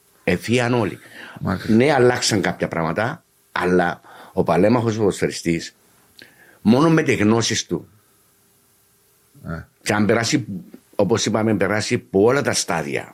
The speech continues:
Speaker 1: παίχτης, προπονητής,
Speaker 2: Παράγοντας.
Speaker 1: πορείας, παράθλητος, παράγοντας, είναι μέσα στο ποδόσφαιρο.
Speaker 2: Ναι.
Speaker 1: Εντάξει, μπορεί να αλλάξαν τα πράγματα, αλλά το ποδόσφαιρο είναι ποδόσφαιρο.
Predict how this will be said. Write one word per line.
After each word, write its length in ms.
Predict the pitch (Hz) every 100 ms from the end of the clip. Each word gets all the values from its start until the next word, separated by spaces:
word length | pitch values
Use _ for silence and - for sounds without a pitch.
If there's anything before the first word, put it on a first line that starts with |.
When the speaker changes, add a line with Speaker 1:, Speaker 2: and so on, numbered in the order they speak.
| -
Speaker 1:
παίχτης, 640 | - 78 - _ 90 80 -
προπονητής, 960 | 95 73 76 82 80 82 87 82 - - - - - - - - -
Speaker 2:
Παράγοντας. 380 | 160 160 160 123
Speaker 1:
πορείας, 440 | 123 127 151 151
παράθλητος, 720 | 117 107 110 98 101 95 101
παράγοντας, 680 | - 98 101 98 98 113 - - _ _ - _ _ _ _
είναι 240 | - 165 165
μέσα 300 | 135 - -
στο 140 | -
ποδόσφαιρο. 380 | 85 73 - - -
Speaker 2:
Ναι. 260 | 92 90 - _ -
Speaker 1:
Εντάξει, 280 | 92 117 80
μπορεί 260 | - 92
να 80 | 175
αλλάξαν 380 | 160 131 - 95
τα 60 | -
πράγματα, 560 | 78 78 82 120 - _
αλλά 440 | 107 110 127 147 143
το 80 |
ποδόσφαιρο 380 | 98 117 160 160
είναι 100 | 151
ποδόσφαιρο. 380 | 104 120 - -